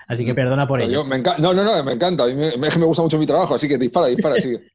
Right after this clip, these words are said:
Speaker 1: Claro, entonces, por ejemplo, en ese caso, ¿no? Que es una cosa rara, hacer, aprender a hacer, aprender a hacer caballitos, ¿no? Es decir, ¿qué, qué, qué, qué ángulo podría utilizar este chaval para... Que, para que su curso fuese atractivo o
Speaker 2: Es,
Speaker 1: qué?
Speaker 2: es una, es una pregunta cojonuda y, em,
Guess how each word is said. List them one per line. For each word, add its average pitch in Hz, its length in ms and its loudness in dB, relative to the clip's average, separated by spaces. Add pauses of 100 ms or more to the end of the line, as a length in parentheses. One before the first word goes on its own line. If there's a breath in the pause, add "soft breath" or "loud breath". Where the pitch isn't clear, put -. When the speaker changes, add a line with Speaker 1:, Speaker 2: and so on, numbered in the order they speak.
Speaker 1:
Claro, 175 140 2
entonces, 165 160 0
por 151 100 0
ejemplo, 156 180 0
en 160 60 2
ese 175 160 0
caso, 147 240 -4
¿no? 156 80 -2
Que 156 60 -2
es 151 80 -4
una 151 160 0
cosa 147 180 -2
rara, 131 160 -2
hacer, 143 180 -8
aprender 120 340 -6
a 190 80 -4
hacer, 185 360 -6
aprender 127 320 -6
a - 20 -6
hacer 175 140 -6
caballitos, 151 440 -2
¿no? 151 120 -4
Es 139 60 -6
decir, 120 120 -4
¿qué, 120 140 -10
qué, 131 160 -10 (100)
qué, 135 140 -12
qué 147 100 -2
ángulo 170 380 2
podría 151 260 0
utilizar 143 340 -2
este 131 200 -6
chaval 131 300 -2
para... 120 340 -4 (260)
Que, 113 680 -4
para 120 160 -6
que 117 80 -8
su 110 120 -10
curso 127 220 -4
fuese 123 260 -8
atractivo 135 840 -2
o - 60 -10
Speaker 2:
Es, 131 100 0
Speaker 1:
qué? 123 260 -6 (100)
Speaker 2:
es - 200 -4
una, 139 520 0
es 123 100 -6
una 156 100 -2
pregunta 160 260 0
cojonuda 143 560 0
y, 120 460 0
em, 110 440 -4